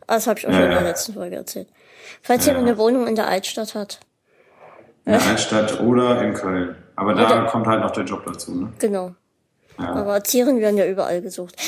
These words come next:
Speaker 1: Bei Köln ist dann halt das Problem, ähm, die sind ja dort alle recht, ähm, katholisch, oder? Kat-, christlich, katholisch, wenn's so
Speaker 2: Ja,
Speaker 1: bin.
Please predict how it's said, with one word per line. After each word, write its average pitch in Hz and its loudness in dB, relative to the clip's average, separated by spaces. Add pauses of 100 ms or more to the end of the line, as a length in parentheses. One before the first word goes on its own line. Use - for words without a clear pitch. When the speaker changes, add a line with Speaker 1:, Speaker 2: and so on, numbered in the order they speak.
(140)
Speaker 1:
Bei 240 4
Köln 262 2
ist 349 -2
dann 277 -2
halt 277 0
das 262 -4
Problem, 254 0 (520)
ähm, 240 4 (180)
die 233 0
sind 233 2
ja 269 4
dort 247 -2
alle 233 0
recht, - -2
ähm, 226 0 (1080)
katholisch, 254 2
oder? 311 0
Kat-, - -6
christlich, 302 0
katholisch, 285 -4
wenn's 254 -4
so 262 0
Speaker 2:
Ja, 208 2
Speaker 1:
bin. 101 4